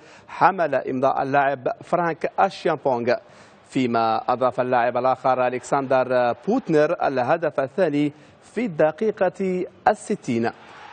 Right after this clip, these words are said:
قبل أن يكمل الثلاثية لاعب ماتياس سواريز في الدقيقة الأخيرة من عمر اللقاء. يرفع أندرلخت بذلك رصيده لإحدى وخمسين نقطة في المركز الثالث،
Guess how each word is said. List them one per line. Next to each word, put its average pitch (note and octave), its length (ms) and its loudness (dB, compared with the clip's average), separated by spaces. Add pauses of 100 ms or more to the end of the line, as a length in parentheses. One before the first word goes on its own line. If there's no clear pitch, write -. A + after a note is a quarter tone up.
(100)
قبل A2 260 0
أن B2+ 400 0
يكمل B2+ 340 -2
الثلاثية D#3+ 760 0
لاعب A#2+ 440 -2
ماتياس C#3 600 -2
سواريز C#3+ 420 0 (320)
في B2 100 -2
الدقيقة A2+ 680 -2
الأخيرة F#3+ 760 -2
من E3+ 220 -2
عمر E3+ 280 -2
اللقاء. C#3+ 440 -2 (400)
يرفع A#2 640 -2
أندرلخت C3 500 -2
بذلك E3+ 460 0
رصيده D#3+ 640 0
لإحدى C#3 440 -2
وخمسين D#3+ 600 0
نقطة F3+ 300 -2
في E3 120 -4
المركز D3 500 -2
الثالث، C#3+ 460 0